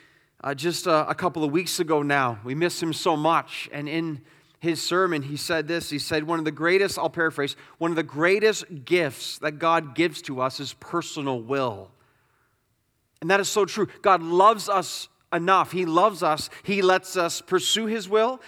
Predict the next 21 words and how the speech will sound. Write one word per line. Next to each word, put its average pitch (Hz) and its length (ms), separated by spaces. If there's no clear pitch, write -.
and 180 140
he 185 80
also 214 300
lets 180 240
us 190 160
reject 185 420
his 151 240
will. 120 300
I - 1000
mean, 135 100
you 170 120
and 170 100
I 175 120
have 175 80
done 175 180
that 170 160
even 180 220
this 170 160
week, 185 160
haven't 139 280
we? 196 240